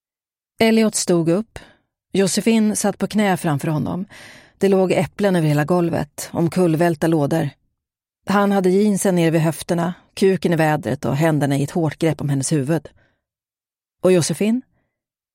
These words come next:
Likblek. Tröjan var uppdragen till halsen,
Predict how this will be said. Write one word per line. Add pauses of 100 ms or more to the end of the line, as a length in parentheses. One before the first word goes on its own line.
(340)
Likblek. (540)
Tröjan
var
uppdragen
till
halsen,